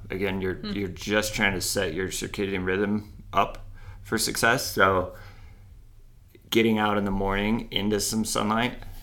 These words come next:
Speaker 1: is very beneficial. And I think that roughly it's, like, ten to fifteen minutes of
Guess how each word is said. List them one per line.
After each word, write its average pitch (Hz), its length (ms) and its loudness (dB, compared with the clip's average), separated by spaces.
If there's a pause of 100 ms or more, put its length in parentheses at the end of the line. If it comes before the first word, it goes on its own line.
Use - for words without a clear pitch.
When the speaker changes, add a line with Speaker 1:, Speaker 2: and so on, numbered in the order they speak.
(120)
Speaker 1:
is 92 180 -4
very 92 220 -2
beneficial. 101 640 -6
And 95 100 -4
I 87 80 -4
think 101 320 -2
that 90 300 -4 (1000)
roughly 107 600 2
it's, - 160 -4
like, 87 180 0
ten 107 140 0
to 107 60 -2
fifteen 90 380 -6
minutes 98 420 -2
of 87 540 -4